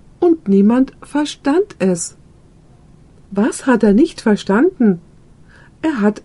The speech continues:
das Chason verstanden, weil Gott ihm das alles durch Gabriel bis zum Fürsten des Heeres erklärt hat. Aber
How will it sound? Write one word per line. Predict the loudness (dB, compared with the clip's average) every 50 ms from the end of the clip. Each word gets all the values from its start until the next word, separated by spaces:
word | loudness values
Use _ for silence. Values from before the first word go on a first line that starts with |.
| _
das | -4 -2 -2 -4 -6 -12 -20 -20 -20
Chason | -20 -14 -6 -4 -2 -2 0 0 0 2 2 0 0 -4 -10 -20
verstanden, | -12 -8 -8 -8 -6 -4 -2 0 0 0 0 0 2 0 0 0 -4 -12 -20 _ -20 -20 _ _ -20 -20 -20 -20 -20 -20 -10 -4
weil | 0 0 0 0
Gott | 2 0 0 0 0 -2 -2
ihm | 0 0
das | 0 0 -2 -4 -6
alles | -4 0 2 2 2 0 0 -2
durch | -2 -2 -2 0
Gabriel | -2 -2 -2 -2 -4 -4 -4 -2 -2 -2 -2
bis | 0 0 0 0 0 -4
zum | -2 0 2 2 2 -2 -6 -14 -20 -20 -20 -20 _ -20 -20 -20 -10
Fürsten | -2 0 0 0 0 0 -2 -2 0
des | 0 0 -2 -6 -6 -4
Heeres | -2 0 2 2 2 2 2 0 -6 -14 -20 -20 _ -20 -20 -20 -20 -20 -16 _ -6
erklärt | -6 -4 -2 -2 -2 0 0 -2 -2 -4 -2
hat. | -2 -2 -2 -4 -10 -20 -20 -20 _ -20 _ _ _ -20 -20 -20 -20 -20 -20 -20 -20 _ _
Aber | -4 -4 -2 -2 0 0 0 0 -2